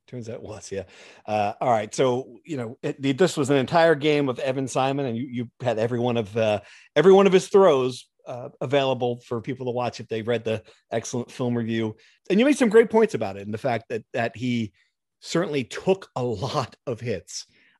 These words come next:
Uh, he's a resilient kid. He didn't, it, that didn't, uh, shake him. He came back after throwing the pick six and after throwing another interception. Uh, it was be-, better at the end of the game, which I think is a good sign.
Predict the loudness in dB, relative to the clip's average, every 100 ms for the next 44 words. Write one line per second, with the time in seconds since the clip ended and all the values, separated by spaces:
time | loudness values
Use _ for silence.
0 | _ -10 -8 -6 -8 -8 -6 -8 2 4
1 | 4 2 0 _ _ _ -2 2 2 0
2 | -2 -2 -4 -8 _ _ _ -12 -6 -2
3 | -2 2 0 0 -4 -6 -4 2 0 2
4 | 0 0 -2 -8 -14 -6 -2 0 0 0
5 | 0 0 -2 -4 0 0 0 -2 -6 -4
6 | -4 -4 -4 -10 -8 -8 -6 -6 -4 -4
7 | -4 -4 -4 -4 -6 -6 -8 -6 -8 -8
8 | _ _ _ -6 -6 -4 -6 -4 0 0
9 | 0 0 2 4 2 -2 -8 -6 -6 -4
10 | -2 0 0 -2 0 2 4 2 0 -2
11 | -2 -4 -2 -4